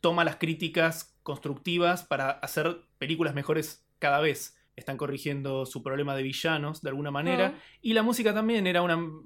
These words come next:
Speaker 1: suele ser una música sin personalidad, y en Ragnarok la rompieron con esa música con sintetizadores súper loca, y acá hicieron algo que nunca escuché jamás, ni siquiera en, en películas chicas, grandes, lo que
Speaker 2: No,
Speaker 1: sea.
Speaker 2: la, la música es genial, el disco que hizo, lo hizo Kendrick Lamar, además,
Speaker 1: Ajá.
Speaker 2: todas las canciones originales.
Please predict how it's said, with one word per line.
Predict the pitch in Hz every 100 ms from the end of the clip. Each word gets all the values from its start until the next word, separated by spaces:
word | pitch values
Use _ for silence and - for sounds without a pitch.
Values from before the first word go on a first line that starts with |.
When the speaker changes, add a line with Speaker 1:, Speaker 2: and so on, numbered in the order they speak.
| - _
Speaker 1:
suele | - 185 208
ser | - 175
una | 165
música | 175 170 165
sin | 151 175
personalidad, | 170 156 151 147 160 190 220
y | 185
en | 147
Ragnarok | 147 208 208 143 131
la | 147 139
rompieron | 139 131 165 185
con | 135
esa | 143 143
música | 156 135
con | 131
sintetizadores | 120 120 131 123 131 139 170 160
súper | 160 156 143
loca, | 143 185 185 214 214 -
y | -
acá | 123
hicieron | 196 175 135
algo | 135 170
que | 139
nunca | 131 147 160 156 156 156 156
escuché | 135 - 117 - 147 156 _ _ _ _
jamás, | - 131 151 127 - -
ni | 127
siquiera | 127 143 143
en, | 135
en | 127 117
películas | 120 135 131 120 -
chicas, | 139 143 131 120
grandes, | 127 143 131
lo | 120
que | 113
Speaker 2:
No, | 226 226
Speaker 1:
sea. | 220 175
Speaker 2:
la, | 196 202 196
la | 196 202
música | 214 240 262 220 -
es | 214 208
genial, | 220 226 240 240
el | 220 202
disco | 208 - 214 190
que |
hizo, | 196 196 202 196
lo | 190
hizo | 190 190
Kendrick | 196 190
Lamar, | 180 196 233 208
además, | 180 190 208
Speaker 1:
Ajá. | 139
Speaker 2:
todas | 190
las | 180
canciones | 175 185 185
originales. | 175 170 175 202 208 185